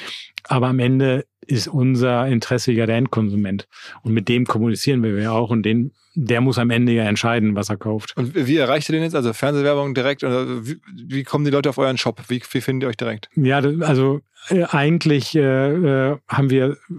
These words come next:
Speaker 1: vor Facebook schon angefangen, mal einen Blog ins Leben zu rufen. Wir haben dann wirklich offen so geschrieben über Dinge und wir haben zum Beispiel auch erstmalig, auch, auch ganz Beginn schon, also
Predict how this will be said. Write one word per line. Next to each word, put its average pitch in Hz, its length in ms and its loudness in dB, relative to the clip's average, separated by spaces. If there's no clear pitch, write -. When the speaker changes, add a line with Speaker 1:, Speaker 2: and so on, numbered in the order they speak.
Speaker 1:
vor 135 300 2
Facebook 151 500 0
schon 135 140 0
angefangen, 131 520 2
mal 131 160 2
einen 123 180 2
Blog 135 280 -2
ins 113 300 0
Leben 110 240 2
zu 110 160 -4
rufen. 113 260 0
Wir 117 60 2
haben 113 60 2
dann 117 180 0
wirklich 117 360 -2
offen 135 360 0
so 120 140 2
geschrieben 139 440 2
über 123 220 2
Dinge 147 280 0
und 131 180 2
wir 113 100 2
haben 131 160 -2
zum 131 140 0
Beispiel 123 280 0
auch 131 340 0
erstmalig, 135 800 0
auch, 131 240 -2
auch 127 140 -4
ganz 139 260 0
Beginn 131 360 0
schon, 131 200 -2
also 117 220 -2